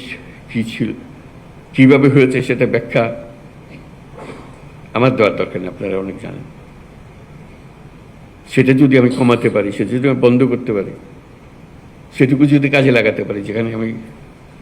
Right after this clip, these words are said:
অন্যরা আমাদের সুযোগ দিয়েছিল, সেই সুযোগ এর কারণে আমরা করেছি। এখন সেই সুযোগও চলে গেছে, আমরাও এর মধ্যে নাই।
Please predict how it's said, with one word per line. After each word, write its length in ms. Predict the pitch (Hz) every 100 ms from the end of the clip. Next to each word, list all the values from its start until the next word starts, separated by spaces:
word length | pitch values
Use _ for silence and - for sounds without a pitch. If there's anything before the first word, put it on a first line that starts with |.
| - - - - - - -
অন্যরা 340 | 113 113 113
আমাদের 260 | 117 113 113
সুযোগ 340 | - 117 110
দিয়েছিল, 400 | 98 123 123 160
সেই 160 | 160 -
সুযোগ 280 | - 110 113 - - - - - - - - - - - -
এর 100 | 117 -
কারণে 380 | 110 113 110 110
আমরা 180 | 110
করেছি। 420 | 117 139 147 - 165 - - - - - - - - - - -
এখন 220 | 147 139
সেই 200 | 147 135
সুযোগও 360 | 135 123 135
চলে 220 | 156 156 156
গেছে, 180 | 160
আমরাও 280 | 113 110 92 -
এর 120 | - 85
মধ্যে 200 | 90 -
নাই। 100 | -